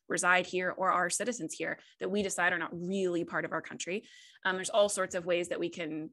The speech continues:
create lines, um, to divide different kinds of people, who's in, who's out, who are the white hats and the black hats and all of that kind of stuff. Um, but then there's a way that those fears get oriented towards certain policies.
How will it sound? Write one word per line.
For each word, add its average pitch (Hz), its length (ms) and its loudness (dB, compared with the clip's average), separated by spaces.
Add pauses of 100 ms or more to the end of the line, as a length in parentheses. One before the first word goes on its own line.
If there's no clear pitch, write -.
create 190 360 0
lines, 170 640 -4
um, 170 240 -4
to 175 100 -8
divide 170 280 -2
different 175 260 -6
kinds 175 220 -4
of 165 100 -10
people, 202 320 0
who's - 220 -2
in, 196 220 -2
who's 170 220 -6
out, 165 360 2
who 180 120 -6
are 170 60 2
the 170 80 -4
white 165 220 2
hats 165 280 2
and 180 60 -6
the 170 60 -4
black 165 220 2
hats 165 360 -2
and 156 140 -8 (380)
all 185 80 2
of 180 60 -2
that 185 140 4
kind 165 100 -2
of 143 80 0
stuff. - 380 0
Um, 180 400 4 (580)
but 214 140 2
then 277 140 10
there's 320 160 8
a 277 40 4
way 240 140 6
that 214 140 0
those 202 280 2
fears 214 600 4
get 180 360 2
oriented 208 680 2
towards 180 720 4 (480)
certain 180 400 4
policies. 302 920 2